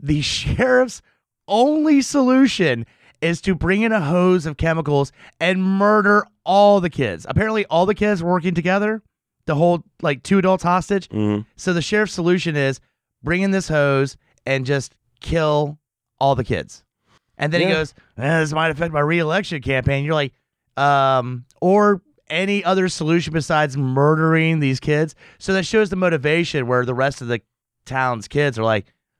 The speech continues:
Speaker 1: "This dude fucking, like, had
Speaker 2: Yeah.
Speaker 1: no problem killing these kids 'cause they were rebelling against the adults. So, uh, might have to, you know."
Speaker 2: Yeah.
Speaker 1: But there's no, like, they, they get confused if that's the reason or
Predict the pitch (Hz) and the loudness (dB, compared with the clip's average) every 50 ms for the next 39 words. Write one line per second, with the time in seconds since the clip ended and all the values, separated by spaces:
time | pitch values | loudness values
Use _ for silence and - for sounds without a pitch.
0 | _ - - 135 160 - _ _ _ _ _ 123 120 113 - - 135 127 117 117 | _ -10 -10 -10 -10 -10 _ _ _ _ _ -4 -4 -2 -2 -2 -2 -2 -2 -6
1 | 110 107 113 113 - _ _ _ _ _ _ _ _ 127 123 113 110 - - - | -8 -8 -8 -10 -14 _ _ _ _ _ _ _ _ -4 -2 -2 -2 -4 -8 -12
2 | 107 - 107 117 120 127 139 147 156 147 - 151 156 151 147 123 120 - - 160 | -10 -4 -2 -2 0 0 0 0 0 0 0 0 0 2 0 -2 -6 -6 -2 -2
3 | 165 160 156 143 143 139 131 - - 123 131 120 - - 147 127 117 131 120 127 | 0 0 0 -2 -4 -6 -10 -12 -8 -6 -6 -6 -2 -4 -4 -2 -2 -4 -2 0
4 | 120 120 120 107 120 127 131 127 120 110 120 120 113 - 117 101 92 123 139 131 | 0 0 -2 -2 -2 -2 -2 -2 -4 -4 -6 -6 -4 -4 -6 -2 0 0 0 0
5 | 120 110 - - 120 110 107 107 107 - _ _ _ _ _ _ _ - - 101 | 0 -2 -4 -2 0 2 2 0 0 -4 _ _ _ _ _ _ _ -18 -14 -10
6 | 101 101 95 95 98 101 101 104 104 104 113 123 127 120 120 117 110 104 - - | -8 -8 -6 -6 -6 -6 -6 -6 -6 -4 -2 -2 -2 -2 -4 -6 -8 -8 -8 -10
7 | 120 120 101 98 - - - 117 107 90 82 - _ 190 170 170 185 190 180 - | -10 -8 -8 -8 -10 -6 -2 -2 0 0 -2 -4 _ -6 -4 -2 -2 -2 -2 -2
8 | 185 208 208 208 208 202 185 180 170 156 151 139 - _ _ _ _ - 165 165 | -4 -2 0 0 0 0 0 0 0 0 -2 -4 -10 _ _ _ _ -8 -8 -8
9 | - 156 180 180 175 220 180 190 135 165 180 175 170 - 143 113 87 - - 110 | -6 -4 -4 -2 -2 -2 -4 -4 -4 -2 -2 -2 -2 -2 -6 -6 -6 -8 -6 -6
10 | 139 175 - - 180 190 208 208 196 160 196 202 202 190 185 - _ _ _ _ | -6 -6 -6 -6 -4 -2 -2 -2 -2 -2 0 0 0 -2 -4 -8 _ _ _ _
11 | _ - 139 139 139 135 135 135 135 135 | _ 0 2 2 4 4 2 2 0 0